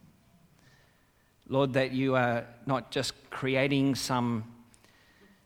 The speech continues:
situation. We, we, we're not living in a, in a bubble, but Lord, we are in this world, yet we're not of the world.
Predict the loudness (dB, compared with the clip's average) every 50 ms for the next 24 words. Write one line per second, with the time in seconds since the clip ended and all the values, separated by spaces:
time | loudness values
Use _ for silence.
0 | _ _ _ _ _ _ _ _ _ _ _ _ _ _ _ _ _ -4 -2 -2
1 | -2 0 0 0 2 4 4 4 4 2 2 4 4 4 2 0 -2 -8 -14 -16
2 | -18 -18 -16 -16 -16 -16 _ _ _ _ -20 -20 -20 -20 -20 _ _ -18 -12 -6
3 | -4 -4 -2 0 2 2 4 6 6 8 10 10 8 8 6 6 8 8 10 10
4 | 10 8 8 8 6 4 4 4 6 6 8 8 8 6 6 4 2 0 -2 -4
5 | -10 -16 -20 -20 -20 -20 -20 _ -20 -20 -20 -8 -4 -2 -2 0 2 2 2 4
6 | 2 2 2 4 6 6 6 4 4 4 4 4 4 2 0 -2 -4 -4 -4 -4
7 | -6 -6 -6 -8 -8 -10 -14 -20 -20 -20 -20 _ -20 -20 -20 -20 -20 -16 -8 -6
8 | -2 0 2 4 6 6 4 4 2 -4 -8 -6 -4 -4 -4 -6 -8 -10